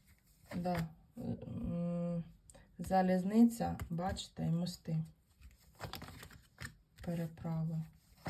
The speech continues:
Це може бути не дрон, це може бути прямо атака.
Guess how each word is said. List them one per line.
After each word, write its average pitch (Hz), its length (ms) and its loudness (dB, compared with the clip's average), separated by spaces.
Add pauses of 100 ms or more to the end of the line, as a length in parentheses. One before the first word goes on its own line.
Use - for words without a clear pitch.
(680)
Це 190 60 2
може 196 240 2
бути 185 280 0
не 185 160 4
дрон, 175 300 0
це 170 140 -4
може 170 220 0
бути 165 260 -4
прямо 165 280 -2
атака. 165 420 -6